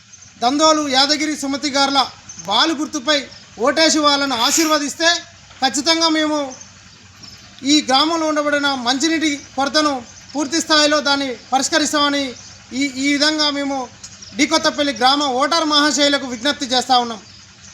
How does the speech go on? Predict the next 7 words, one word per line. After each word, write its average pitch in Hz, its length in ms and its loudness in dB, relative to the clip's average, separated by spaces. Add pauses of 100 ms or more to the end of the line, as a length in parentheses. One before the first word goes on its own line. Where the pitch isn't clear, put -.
(100)
మూడు 339 280 2
వాటర్ 302 300 2
ప్లాంట్లను 302 440 -2 (400)
మేము, 285 240 0
మమ్మల్ని 285 360 0
గెలిపిస్తే 302 460 0 (560)
సంవత్సరం 302 380 0